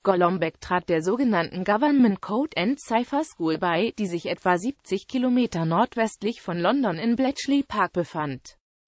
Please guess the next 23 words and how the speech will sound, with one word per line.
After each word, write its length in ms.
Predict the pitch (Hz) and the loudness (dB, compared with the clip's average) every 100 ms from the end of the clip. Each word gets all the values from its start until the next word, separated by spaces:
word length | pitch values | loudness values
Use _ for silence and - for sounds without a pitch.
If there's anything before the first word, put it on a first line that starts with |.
| - | 2
Dabei 400 | 202 202 254 285 | 4 6 4 4
handelte 500 | 233 190 180 170 196 | 0 0 -2 -2 -4
es 120 | - | -2
sich 260 | 247 254 - | -6 -6 -4
um 120 | 233 | -2
eine 280 | 190 185 - | 0 -2 -4
Tarnbezeichnung 1000 | 185 190 180 208 - 180 180 254 285 | -2 -2 0 -2 0 -2 -2 -2 -4
für 180 | 277 233 | -4 -4
die 120 | 185 | -2
militärische 760 | 175 165 156 208 254 277 - 285 | -2 -2 -4 0 0 0 0 0
Dienststelle, 920 | 233 277 269 - - 165 143 139 139 - _ _ - | 2 2 0 -6 -8 -4 -2 -4 -6 -14 _ _ -4
die 80 | 208 | -2
sich 160 | 175 - | 0 -2
im 160 | 175 | -4
Zweiten 400 | - 175 - 180 | 0 0 0 0
Weltkrieg 540 | 170 175 - - 175 - | 2 0 -2 -8 -6 -4
erfolgreich 680 | 240 277 269 - 160 - | -6 -4 -4 -4 -6 -6
um 140 | - 175 | -6 -4
die 100 | 175 | -4
Entzifferung 800 | 170 160 - 170 180 165 185 202 | -6 -4 -2 -2 -2 -2 0 -2
des 180 | 233 | -2
Nachrichtenverkehrs 1200 | 247 254 254 233 190 - 254 226 180 185 160 - | 0 0 0 -4 -6 -6 -4 -4 -4 -2 -2 -4
befasste, 640 | 185 180 180 156 - 151 | -8 -6 -6 -8 -8 -10